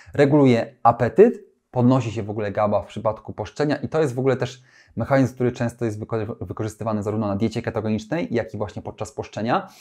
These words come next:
E, jeżeli mamy wysoki poziom, e, szczególnie tutaj chodzi o ketony, jeżeli mamy wysoki poziom ketonów, to zwiększa się poziom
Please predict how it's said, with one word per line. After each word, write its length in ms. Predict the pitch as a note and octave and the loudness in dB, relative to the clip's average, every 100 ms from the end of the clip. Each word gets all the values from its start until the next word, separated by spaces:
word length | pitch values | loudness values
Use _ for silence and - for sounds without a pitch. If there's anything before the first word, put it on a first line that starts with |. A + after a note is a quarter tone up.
| - _ - | -20 _ -8
E, 160 | A2+ A2+ A2+ | -2 -2 0
jeżeli 260 | A#2 B2+ | 2 4
mamy 200 | C#3 A#2 | 4 4
wysoki 340 | G#2 - B2+ - | 0 -4 -8 -6
poziom, 400 | A2 G#2+ G#2 G#2 _ _ _ G#2+ G#2+ G#2 | -4 -2 -4 -6 _ _ _ -6 -4 -4
e, 60 | G2+ | -6
szczególnie 380 | - A#2+ D3 D3 | -4 -2 0 0
tutaj 140 | B2 | 0
chodzi 220 | A#2 A#2+ | 0 0
o 60 | B2+ | 0
ketony, 380 | A#2+ A#2 G#2 D#3 | 0 0 0 0
jeżeli 180 | A#2+ A2 | 0 -2
mamy 140 | A2 | -4
wysoki 280 | G#2+ A#2+ - | -6 -10 -6
poziom 240 | G#2 G#2+ | -2 -2
ketonów, 340 | G#2 A#2+ B2+ - | -2 0 0 0
to 120 | G2 | -4
zwiększa 320 | G2+ B2 A#2 | 0 0 0
się 120 | A2 | -8
poziom 280 | G#2+ G#2 | -8 -6